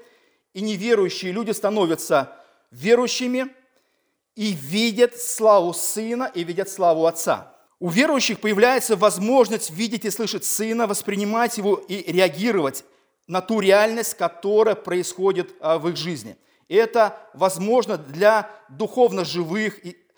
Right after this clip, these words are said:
это те, кто с-, были мертвы и стали живы, лишь только тогда. Поэтому Иисуса не удивляет, Иисус не разочарован, не-, для Иисуса это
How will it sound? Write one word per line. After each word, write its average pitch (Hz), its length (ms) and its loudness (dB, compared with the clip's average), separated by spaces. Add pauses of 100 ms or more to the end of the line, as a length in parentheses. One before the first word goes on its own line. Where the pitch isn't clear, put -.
(200)
это 147 180 -4
те, 226 180 2
кто - 160 -2
с-, - 80 -6
были 175 300 -6
мертвы 175 420 -2
и 202 100 -12
стали 185 280 -2
живы, 151 340 -4 (100)
лишь 170 180 -8
только 180 260 -4
тогда. 147 500 -4 (520)
Поэтому 196 300 -2
Иисуса 214 640 -4
не 233 160 0
удивляет, 208 640 0
Иисус 240 400 -8 (180)
не 214 220 -4
разочарован, 220 800 2
не-, 190 140 -8
для 185 260 -4
Иисуса 220 400 -4
это 208 480 0